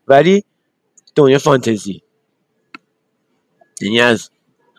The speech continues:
داستان پیدایش شروع می‌شه، مثل مثلاً انجیل و اینا و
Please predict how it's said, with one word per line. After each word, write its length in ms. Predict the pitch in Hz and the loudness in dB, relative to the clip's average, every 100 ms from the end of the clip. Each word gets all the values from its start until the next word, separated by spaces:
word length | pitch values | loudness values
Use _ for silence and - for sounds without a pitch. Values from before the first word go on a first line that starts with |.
| _ _ _ _ | _ _ _ _
داستان 360 | - 131 - 127 | -2 0 0 -2
پیدایش 560 | 131 127 120 123 160 - | 0 2 2 2 0 -2
شروع 200 | 143 127 | -2 -4
می‌شه، 240 | 120 120 | -2 -4
مثل 360 | 120 110 120 113 | -4 -4 -2 -2
مثلاً 180 | 107 | -4
انجیل 380 | 101 117 107 110 | -4 -4 -4 -6
و 40 | 110 | -4
اینا 500 | 110 107 104 101 131 _ _ _ _ _ _ _ _ _ _ _ _ | -4 -4 -4 -6 -10 _ _ _ _ _ _ _ _ _ _ _ _
و 80 | 110 | -8